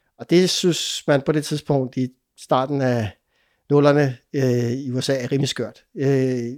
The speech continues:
i dag, nu når vi snakker to tusind og enogtyve, og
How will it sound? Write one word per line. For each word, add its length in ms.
i 100
dag, 320
nu 180
når 100
vi 100
snakker 300
to 140
tusind 240
og 100
enogtyve, 600
og 180